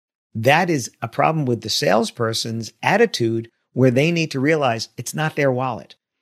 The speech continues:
They're not gonna have to reach into their wallet for those hundreds or thousands or tens of thousands or hundreds of thousands of dollars. It's not their wallet. Ask anybody who works at the very high end, and they'll tell you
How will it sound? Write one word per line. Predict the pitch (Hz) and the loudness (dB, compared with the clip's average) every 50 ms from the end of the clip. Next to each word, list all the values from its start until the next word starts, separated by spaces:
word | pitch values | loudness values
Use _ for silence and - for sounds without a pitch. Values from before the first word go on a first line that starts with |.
| _ - - | _ -4 2
They're | 123 143 165 180 | 6 6 6 6
not | 180 170 165 170 | 4 2 0 -2
gonna | - 156 143 | -4 -4 -4
have | 139 143 - | -4 -6 -6
to | - 131 | -6 -6
reach | 123 135 135 - - | -4 -4 -4 -4 -6
into | 127 117 - 120 | -10 -10 -12 -6
their | 123 127 127 | -4 -2 -2
wallet | 127 123 127 131 131 123 117 104 | -2 -2 -2 -2 -2 -4 -6 -8
for | - - | -8 -8
those | 107 110 110 107 | -6 -6 -6 -6
hundreds | - - 131 131 123 117 123 113 - - | -6 -4 -2 -2 -2 -4 -6 -8 -8 -8
or | 113 | -8
thousands | 107 - 127 120 117 123 107 113 117 107 | -4 -2 -2 -2 -2 -4 -6 -6 -8 -10
or | 110 107 | -10 -10
tens | - - 127 123 127 113 | -6 -6 -4 -4 -4 -6
of | 113 104 | -8 -6
thousands | - 123 117 117 120 110 117 104 107 | -4 -4 -2 -2 -4 -6 -8 -10 -10
or | 107 | -8
hundreds | 101 123 120 110 113 104 - | -6 -6 -6 -6 -8 -10 -12
of | 107 - | -8 -4
thousands | - - 113 113 107 107 98 | -2 -2 -2 -4 -6 -10 -12
of | 101 98 | -8 -2
dollars. | 120 147 170 180 139 117 107 - _ _ _ _ _ | 0 0 0 0 -4 -6 -6 -10 _ _ _ _ _
It's | - - - 131 | -14 -12 -10 -8
not | 143 139 143 - | -8 -8 -6 -4
their | 170 160 147 | -2 -2 -2
wallet. | 127 135 139 135 123 - - _ _ _ _ _ _ _ _ _ _ _ - | -2 -4 -6 -8 -10 -12 -14 _ _ _ _ _ _ _ _ _ _ _ -2
Ask | 139 135 147 147 - - | 2 2 2 2 2 0
anybody | 156 160 175 185 170 185 170 165 | 0 2 2 2 2 0 0 0
who | 156 156 | -2 -2
works | 151 160 156 156 - - | 0 -2 -2 -2 -4 -8
at | 131 131 | -8 -6
the | 135 | -6
very | 123 113 135 139 151 151 147 | -2 0 0 2 2 0 -2
high | 135 139 147 143 143 | -2 -2 -2 -2 -2
end, | 139 143 139 120 110 110 107 | -4 -6 -6 -6 -6 -8 -8
and | 113 120 | -8 -6
they'll | 120 120 120 | -6 -6 -6
tell | - 143 143 | -2 -2 -2
you | 143 135 123 113 | 0 0 -2 -4